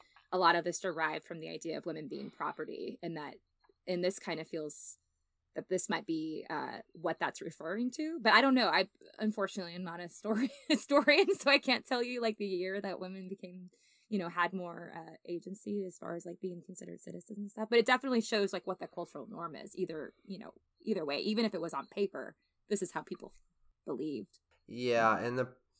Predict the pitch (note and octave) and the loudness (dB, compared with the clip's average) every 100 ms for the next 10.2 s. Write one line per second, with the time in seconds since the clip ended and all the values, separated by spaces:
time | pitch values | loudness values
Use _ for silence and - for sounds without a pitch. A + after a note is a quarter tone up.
0 | - - - B2 B2 - - C3+ C#3+ C3+ | -20 -10 -6 -2 -2 -2 -2 6 6 6
1 | C3 B2 A#2 A2+ G#2+ G#2+ G#2+ G#2+ G#2+ G#2 | 6 4 4 4 2 2 2 0 0 0
2 | A2 G#2 G2+ G#2+ G2+ G#2 G#2+ G2+ - G2 | -2 -2 -2 -4 -2 -2 -2 -2 0 0
3 | F2 - - G#2+ A2+ A2+ A2+ A2 G#2 G#2 | 0 -6 -8 0 2 2 2 2 0 -2
4 | - - - - G2+ G2+ G2 F#2+ F2+ E2+ | -6 -8 -4 2 2 4 0 -2 0 0
5 | F2 A2+ - - F#2+ G#2 - G2 E2 F2 | 2 0 -2 -4 -2 -2 -4 -6 -2 -4
6 | - - A2 A#2 A#2+ - F#2+ - F#2 - | -2 -4 -4 -4 -8 -8 -4 -2 0 0
7 | F2 - F#2+ A2 - G2 F#2 - _ _ | -2 0 2 2 2 -2 -2 -6 _ _
8 | - - - - G2 F#2 A2 B2 G#2+ G2 | -20 -20 -20 -10 -6 -2 4 6 6 4
9 | - - - _ _ - G2+ G#2+ G2+ G2 | 2 2 0 _ _ -12 -2 2 2 2
10 | F#2+ | 0